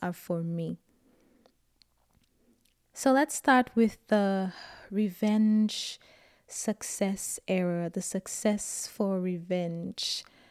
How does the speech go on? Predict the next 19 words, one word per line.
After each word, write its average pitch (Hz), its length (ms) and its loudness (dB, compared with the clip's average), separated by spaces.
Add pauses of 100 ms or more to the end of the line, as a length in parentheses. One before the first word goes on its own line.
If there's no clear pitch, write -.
(1080)
Whew, 226 320 12
child. 208 560 0 (320)
This 240 160 0
is 277 100 -4
where 226 120 2
the 196 80 0
vulnerability 185 920 -4
and 180 80 -2
the 175 60 -2
transparency 180 1500 -4
comes - 480 -6
in. 170 340 -6
So 185 440 -2 (920)
obviously, 320 920 4
if 247 260 6
anybody 214 540 4
else 190 200 -2
can 196 280 -2
relate, 185 600 -2